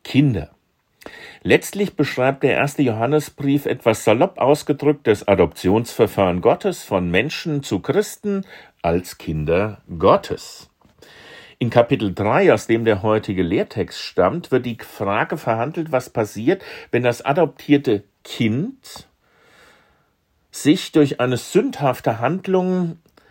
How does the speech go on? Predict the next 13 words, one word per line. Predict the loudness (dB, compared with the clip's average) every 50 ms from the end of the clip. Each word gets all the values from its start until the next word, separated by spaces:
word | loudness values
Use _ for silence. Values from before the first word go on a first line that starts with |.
| _ _ _ _ _ _ _ _ _ _ _ _ _
als | 2 2 2 2
scheinbar | -2 0 2 2 4 6 6 4
nicht | 4 4 -2 -2 -4 -8 -14 -14 _ -18 -20 -20 -20 -20 -20 _ _ _ _ _ _ -2
adoptionswürdig | 0 2 4 4 2 2 -4 -8 -2 2 2 2 2 2 -2 -4 -2 2 4 4 4 4 0 -4 -4 -6 _ -20 -20 -20 -20 -20 -20 -20 -20 _ _ _ _ -8 -4
mehr | -2 0 2 2 2 2 0 -2
erweist. | -4 -4 -2 -2 -2 -2 -2 -4 -6 -8 -18 -18 _ _ _ -20 -20 _ _ _ _ _ _ -20 -20 -20 -20 -20 -20 -18 -8 0
Die | 0 0 2
Antwort | 2 0 0 2 4 4 4 6
des | 4 0 2 0
heutigen | 2 2 2 4 2 0 -2 0 0 0 2 2 0 0 -2 -6 -10 _ -20 -20 -20 -14 -8
Lehrtextes | -2 2 4 4 4 4 2 -2 -4 -4 -4 -4 2 4 4 4 2 0
ist | -4 -4 -6 -6 -8 -18 _ _ _
einfach. | -2 0 0 0 0 -2 -4 -4 -4 -4 -4 -12 -20